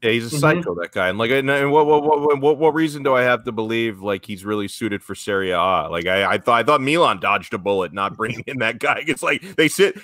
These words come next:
Speaker 1: they sit down with that dude for a meeting. It's like, "Oh yeah, Ralph, we love this Ralph Ragnick. Oh,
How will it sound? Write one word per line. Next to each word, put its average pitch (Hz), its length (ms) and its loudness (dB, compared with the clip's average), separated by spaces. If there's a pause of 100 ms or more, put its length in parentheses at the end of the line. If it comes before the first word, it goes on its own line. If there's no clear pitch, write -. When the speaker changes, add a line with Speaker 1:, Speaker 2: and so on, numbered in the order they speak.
Speaker 1:
they 165 100 2
sit 196 240 2
down 175 220 4
with 170 100 0
that 156 220 2
dude 156 240 -2
for 151 100 -4
a 135 60 0
meeting. 156 320 -2
It's 135 100 -8
like, 147 80 -2
"Oh 151 80 2
yeah, 185 220 2
Ralph, 170 280 4
we 165 120 -4
love 185 200 0
this 175 160 -10
Ralph 165 220 -2
Ragnick. 156 320 -6
Oh, 185 140 -4